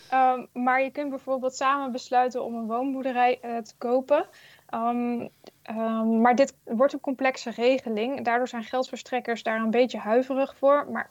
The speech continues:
sommigen bieden het wel aan, het kan. Ehm, maar je moet je goed beseffen dat je allemaal hoofdelijk aansprakelijk wordt voor de hypotheeklasten.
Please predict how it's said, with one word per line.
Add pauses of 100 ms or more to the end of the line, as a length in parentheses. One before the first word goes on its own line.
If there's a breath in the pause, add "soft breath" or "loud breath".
sommigen
bieden
het
wel
aan,
het
kan. (600 loud breath)
Ehm,
maar
je
moet
je
goed
beseffen
dat
je
allemaal
hoofdelijk
aansprakelijk
wordt
voor
de
hypotheeklasten.